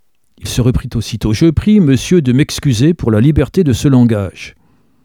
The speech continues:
Colin retira un de ses souliers et le précipita à la figure de Nicolas, qui se baissa pour gratter une petite tache à son pantalon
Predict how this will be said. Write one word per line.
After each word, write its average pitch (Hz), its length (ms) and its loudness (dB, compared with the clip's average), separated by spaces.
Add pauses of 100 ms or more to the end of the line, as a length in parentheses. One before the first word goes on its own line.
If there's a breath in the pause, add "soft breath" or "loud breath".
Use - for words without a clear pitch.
(1080)
Colin 147 320 -2
retira 113 500 -4
un 123 140 0
de 117 80 -4
ses 107 180 -4
souliers 131 480 0
et 104 60 2
le 104 160 0
précipita 131 560 -4
à 123 40 0
la 107 80 -2
figure 123 320 -2
de 107 120 0
Nicolas, 117 420 0
qui - 140 -12
se - 100 -4
baissa 117 320 -2
pour 101 220 -6
gratter 113 280 -2
une 117 140 2
petite - 320 -6
tache 131 240 -2
à 98 60 -4
son 98 220 -6
pantalon 107 460 0